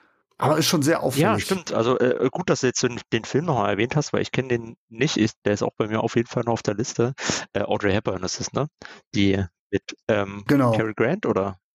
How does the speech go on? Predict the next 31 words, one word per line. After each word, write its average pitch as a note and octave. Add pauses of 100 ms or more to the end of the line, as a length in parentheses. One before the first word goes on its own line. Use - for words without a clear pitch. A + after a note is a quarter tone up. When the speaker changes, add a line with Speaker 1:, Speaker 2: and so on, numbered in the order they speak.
(120)
Speaker 2:
wer G#2+
spielt - (540)
ihn? G2+ (1400)
Speaker 1:
Ich D3+
glaube F3
schon. -
Speaker 2:
Okay. C#3+ (600)
Speaker 1:
Äh, D3+
oder D3
ist C#3
es C#3+
Jimmy, D3
Jimmy C#3+
Stewart? C3
Nee, C3
ich C3
Speaker 2:
Aber A#2+
Speaker 1:
glaube C#3+
Speaker 2:
ist C#3
ja C3+
Speaker 1:
nicht. B2
Speaker 2:
wirklich -
jetzt A#2
eins G2
zu -
eins, F#2
ähm, G#2+
eine, A2
eine G#2+
ähnliche G#2+
Geschichte, A#2